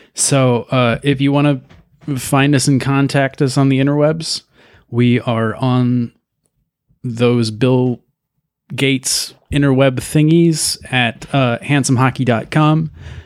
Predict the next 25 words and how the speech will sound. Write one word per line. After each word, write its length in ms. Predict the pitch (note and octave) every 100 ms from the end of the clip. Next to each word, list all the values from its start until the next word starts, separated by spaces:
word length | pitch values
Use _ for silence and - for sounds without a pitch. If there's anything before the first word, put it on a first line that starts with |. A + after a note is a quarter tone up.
| - _
Handsome 380 | - D3 D3 C3
Hockey 260 | C3+ B2+
Podcast 680 | - C#3+ C#3+ C#3+ C#3 B2+ -
on 160 | A#2+ A#2
Instagram, 680 | C3 - B2+ C3+ C3+ C3+ C3+ - - _ _ - _ -
at 200 | C3 B2
Handsome 320 | C3 B2 B2+
Hockey 520 | C3 C3 C3 B2 -
on 280 | - A#2 A2
Twitter, 460 | - E3+ E3 D#3+ - _ _ _ _
and 460 | - B2+ A#2+ A2 G#2+ -
at 200 | - A#2+
the 60 | A#2
handsome 420 | G#2+ D3 C3+ C#3
hockey 320 | C#3 C3 C#3
pod 420 | B2+ C#3 C3+ C3+ G2+
at 220 | A#2+ -
gmail 420 | C#3+ C#3 C3+ A#2
dot 260 | B2 A2 -
com 460 | D#3 D3+ D3 C#3+ _ _
or 320 | - C3 C3 -
at 240 | A#2+ A#2+
our 160 | A#2 A2+
Facebook 500 | - B2 - A#2+ -
page, 640 | B2 A#2 A2 G#2 - -